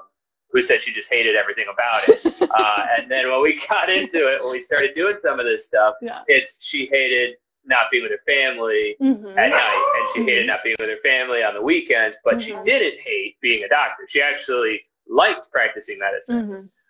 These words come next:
Speaker 1: which is like an aha moment to some people,
Speaker 2: Yeah.
Speaker 1: right? 'Cause they don't, I don't want everybody to leave. I want somebody to take care of me when I'm older, right? <laughs>
Speaker 2: Right.
Speaker 1: Yeah.
Speaker 2: Oh,
Speaker 1: I want
Speaker 2: hundred percent.
Speaker 1: people to stay in medicine,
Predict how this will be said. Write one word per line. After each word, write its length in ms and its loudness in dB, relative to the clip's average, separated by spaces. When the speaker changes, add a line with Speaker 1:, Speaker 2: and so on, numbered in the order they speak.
Speaker 1:
which 600 2
is 240 0
like 220 2
an 100 0
aha 380 -2
moment 320 0
to 100 -8
some 180 -4
people, 280 -2
Speaker 2:
Yeah. 40 -2
Speaker 1:
right? 280 0
'Cause 140 -6
they 100 0
don't, 220 2
I 100 4
don't 160 2
want 200 0
everybody 340 0
to 100 0
leave. 240 0
I 120 2
want 160 0
somebody 360 0
to 60 -14
take 180 -2
care 140 0
of 80 0
me 80 -2
when 140 0
I'm 160 2
older, 280 0
right? 260 2
<laughs> 160 0
Speaker 2:
Right. 360 4
Speaker 1:
Yeah. 100 2
Speaker 2:
Oh, 460 0
Speaker 1:
I 160 0
want 100 4
Speaker 2:
hundred 0 -
percent. 220 2
Speaker 1:
people 220 0
to 120 0
stay 480 0
in 60 -8
medicine, 500 -2